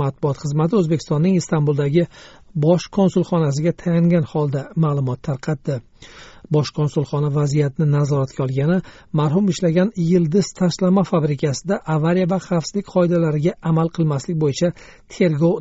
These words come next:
davom etayotganini bildirgan. Rossiya, Qozog'iston, Janubiy Koreya kabi Turkiya ham o'zbekistonlik mehnat muhojirlari eng ko'p borayotgan mamlakatlardan biriga aylangan.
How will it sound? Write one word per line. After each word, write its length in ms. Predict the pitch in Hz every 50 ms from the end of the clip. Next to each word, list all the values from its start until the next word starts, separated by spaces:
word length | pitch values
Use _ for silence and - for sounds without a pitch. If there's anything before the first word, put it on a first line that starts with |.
| 151
davom 220 | 156 165 156 165 196 175
etayotganini 500 | 139 135 156 143 - - 143 135 135 135 123
bildirgan. 400 | 131 131 135 135 127 131 120 113 - - - - - - - - - -
Rossiya, 340 | 131 - - - 160 165 170 - -
Qozog'iston, 480 | 151 135 151 139 131 - - 165 165 160 139
Janubiy 320 | 151 139 143 139 143 147 - -
Koreya 260 | 139 135 143 147 156 - -
kabi 220 | 147 139 151 160 143 -
Turkiya 320 | - 190 175 160 - 180 160 170
ham 100 | 202 214 - - - - - -
o'zbekistonlik 500 | 170 143 156 151 - - 170 165 180 185 185 180
mehnat 260 | 170 127 147 185 208 208 156
muhojirlari 480 | 131 170 170 170 160 160 165 165 208 - - 185 180
eng 100 | 196 185 - -
ko'p 120 | 202 185 170
borayotgan 460 | 180 180 175 170 147 - - 180 180 175 165
mamlakatlardan 800 | 160 156 156 139 - 165 143 - 160 147 143 127 160 160 160 151 135
biriga 280 | 147 139 139 123 143 139 131
aylangan. 400 | 131 127 135 131 117 135 117